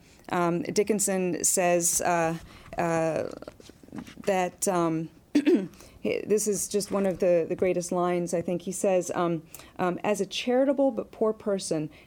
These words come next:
does not withhold his mite because he cannot relieve all the distresses of the miserable, so, uh, so should not any honest man suppress his sentiments concerning freedom, however small their influence is likely to be.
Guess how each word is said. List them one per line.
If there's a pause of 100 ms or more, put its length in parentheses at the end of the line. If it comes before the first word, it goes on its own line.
does
not
withhold
his
mite (240)
because
he
cannot
relieve
all
the
distresses
of
the
miserable, (380)
so,
uh,
so
should
not
any
honest
man (160)
suppress
his
sentiments
concerning
freedom, (240)
however
small (180)
their
influence
is
likely
to
be.